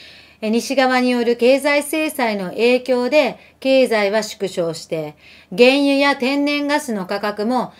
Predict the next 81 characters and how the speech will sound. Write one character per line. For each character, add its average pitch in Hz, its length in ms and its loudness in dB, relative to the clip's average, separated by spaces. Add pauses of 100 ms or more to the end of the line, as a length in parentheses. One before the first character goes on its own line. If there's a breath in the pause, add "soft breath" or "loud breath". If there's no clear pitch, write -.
(140 loud breath)
半 226 340 0
分 320 240 0
ぐ 339 80 0
ら 370 160 2
い 320 40 2
に 240 100 0
ま 185 120 -2
で 165 100 -2
下 170 160 -6
げ 202 100 -2
ら 254 140 0
れ 262 100 2
て 175 160 -2
い 160 40 -2
る 147 120 -6
た 143 140 -10
め、 208 260 -4 (220 loud breath)
財 247 260 2
政 320 300 4
赤 311 180 0
字 294 100 -4
が 254 140 0
膨 - 140 -6
ら 220 140 -2
ん 226 40 -4
で 226 100 0
い 233 40 0
ま 233 120 -4
す。 170 300 -8 (480 soft breath)
ま 208 100 -6
あ、 - 20 -8
冒 247 200 4
頭 254 200 4
で 240 120 6
言 240 80 -2
っ 240 40 -18
た 254 100 2
よ 233 140 4
う 202 40 0
に、 208 260 -6 (220 loud breath)
ル 233 120 0
ー 381 220 6
ブ 269 120 2
ル 233 80 0
の 190 140 -6
価 285 160 -2
値 277 120 -4
も 180 140 -4
暴 170 180 0
落 208 220 -4
し - 80 -10
て 269 140 0
い 269 40 0
る 277 120 -2
ん 226 60 -2
で 185 60 -2
す。 151 340 -10 (420 soft breath)
え、 214 120 -4
去 311 160 0
年 247 240 0
六 202 240 -2
月 254 240 -2
に 214 160 -4
は 208 160 -4
一 208 340 -4
ド 220 160 0
ル 156 100 -4
六 190 320 -4
十 285 280 -4
ル 247 80 -4
ー 311 200 -4
ブ 302 80 -6
ル 302 140 -4
台 180 240 -2
だ 139 140 -6
っ - 120 -14
た 160 120 -8
の 143 120 -10
が、 170 120 -8
今 269 320 -4
は 175 200 -6